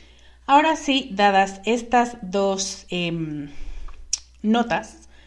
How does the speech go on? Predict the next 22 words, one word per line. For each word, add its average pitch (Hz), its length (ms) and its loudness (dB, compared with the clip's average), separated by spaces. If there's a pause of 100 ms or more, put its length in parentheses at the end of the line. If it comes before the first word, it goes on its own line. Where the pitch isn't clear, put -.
(220)
vamos 294 200 4
a 339 40 4
empezar 311 360 2
con 233 180 -2
este 226 220 -2
podcast, - 760 -6 (160)
que 208 480 0
planeo 226 460 4
que 254 100 0
sea 220 200 2
breve, 185 420 -2 (1200)
pero 233 680 4
no 240 300 4
por 254 160 2
ser 240 180 2
breve 220 760 2
es 208 260 -6
poco 202 300 -2
trascendente. 175 680 -2
De 190 180 2
hecho, 185 300 -2
es 175 560 -4